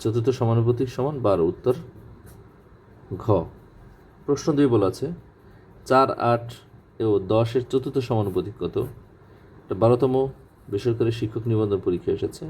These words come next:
একইভাবে আমরা অঙ্কটা সাজাতে পারি, দশ বাই এক্স, এক্স হচ্ছে চতুর্থ সমানুপাতিক, এবং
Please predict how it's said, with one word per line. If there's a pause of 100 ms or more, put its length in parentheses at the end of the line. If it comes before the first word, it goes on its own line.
(240)
একইভাবে
আমরা
অঙ্কটা
সাজাতে
পারি, (1300)
দশ (100)
বাই (120)
এক্স, (440)
এক্স
হচ্ছে
চতুর্থ (120)
সমানুপাতিক, (2750)
এবং